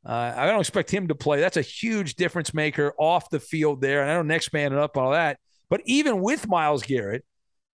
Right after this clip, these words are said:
Cleveland's defense was ranked twenty-seventh in defensive efficiency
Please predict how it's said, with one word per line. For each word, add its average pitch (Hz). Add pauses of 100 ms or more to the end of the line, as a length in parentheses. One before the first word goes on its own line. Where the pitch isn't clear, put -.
Cleveland's 220
defense 135 (460)
was 151
ranked 165
twenty-seventh 214
in 143
defensive 170
efficiency 117